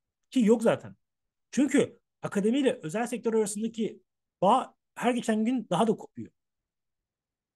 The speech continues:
Ha diyeceksiniz ki o zaman niye okuyorum? Yani zaten başta da size söyledim. Bu işin yüzde ellisi üniversite en fazla.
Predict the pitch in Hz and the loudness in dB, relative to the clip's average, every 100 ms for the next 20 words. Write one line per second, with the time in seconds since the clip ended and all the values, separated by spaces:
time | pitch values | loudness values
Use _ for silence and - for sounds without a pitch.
0 | _ - 196 254 - 285 233 233 247 196 | _ -6 -2 -2 -2 -4 -2 0 0 2
1 | 247 - 170 208 285 _ _ _ _ _ | 2 0 -4 -4 -8 _ _ _ _ _
2 | _ - 170 160 190 262 240 254 302 - | _ -8 -8 -4 0 2 2 0 -4 -4
3 | 240 226 214 127 - - 208 220 254 214 | -2 0 0 -2 -10 -6 -6 -2 -2 0
4 | 247 254 247 262 170 131 120 127 135 127 | 0 -2 0 0 0 -2 -6 -8 -8 -8
5 | 113 107 | -10 -12